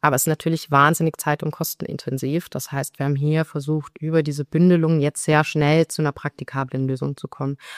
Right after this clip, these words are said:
Also es sind so ganz, so ein ganz praktisches Beispiel, was im, im Z H I laufen wird,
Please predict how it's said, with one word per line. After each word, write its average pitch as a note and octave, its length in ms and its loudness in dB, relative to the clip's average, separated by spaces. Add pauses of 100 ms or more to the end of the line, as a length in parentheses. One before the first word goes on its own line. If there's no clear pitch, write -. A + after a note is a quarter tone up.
Also G#3 140 4
es G3+ 60 2
sind C4 120 12
so A#3 80 4
ganz, G3+ 320 4 (140)
so - 140 0
ein F3+ 80 6
ganz F#3 240 4 (560)
praktisches - 560 -2
Beispiel, F3 640 2
was D3+ 240 0
im, E3 340 -2
im E3 180 -4
Z - 260 -6
H D#3 140 0
I D#3+ 100 -4
laufen E3+ 680 -2 (340)
wird, D3 420 0